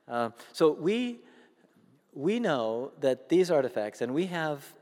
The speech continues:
in our collection from the Jerusalem businessman who knew Larry Garrity back in the seventies, and that's where the connection started. Um, we now have somewhere between twelve and fifteen thousand,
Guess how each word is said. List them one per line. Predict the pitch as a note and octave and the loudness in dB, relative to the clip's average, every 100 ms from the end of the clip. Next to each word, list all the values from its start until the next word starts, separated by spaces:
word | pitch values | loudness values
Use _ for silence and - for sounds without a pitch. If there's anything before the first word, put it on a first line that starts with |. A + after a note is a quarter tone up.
| - | -6
in | C#3+ | -2
our | D3 D3 | -2 -4
collection | - C#3 C3+ - A2 | -4 -4 -4 -8 -10
from | G#2 - D3+ D3+ D3 | -12 -4 -2 -2 -2
the | C3 | -8
Jerusalem | B2 C#3 C#3 C#3+ C3 C3 B2+ - | -6 -4 -4 -4 -8 -8 -10 -6
businessman | C3 A#2+ - G2+ G#2 A#2+ - - - | -6 -6 -14 -14 -14 -16 -18 -20 -10
who | - E3 | -2 0
knew | F3+ | 2
Larry | G#3+ F3 D#3+ | 4 4 4
Garrity | E3+ E3+ B2 | 4 4 2
back | G2+ A#2+ B2 | 0 -2 -2
in | B2+ | -4
the | B2 | -2
seventies, | - C3 A#2+ G2+ - - - | 0 0 -2 -8 -12 -16 -14
and | B2 A#2+ B2+ | -10 -6 -6
that's | C3 - | -6 -4
where | B2 | -4
the | A#2+ | -6
connection | B2+ B2 - A2 | -8 -10 -12 -16
started. | - C3+ B2+ G2+ G2 _ _ _ _ _ - - - - - - - - | -10 -8 -8 -10 -14 _ _ _ _ _ -20 -20 -20 -20 -20 -20 -20 -6
Um, | A#2+ A#2+ A#2+ A#2+ | 0 2 0 0
we | C3+ | 0
now | D3+ F3 | 2 0
have | D#3+ D3 C#3 - - | -4 -8 -8 -16 -14
somewhere | - G#3 G3 | -6 -2 0
between | D3 C#3 C#3+ B2+ | -2 -4 -6 -8
twelve | - D3 C#3 C3+ | -8 -6 -6 -6
and | C#3+ A#2 | -8 -10
fifteen | - C#3+ - - B2+ B2 A#2 - | -10 -10 -10 -12 -10 -10 -12 -16
thousand, | - B2 A#2+ A2+ G#2 G2 | -6 -4 -2 -4 -8 -14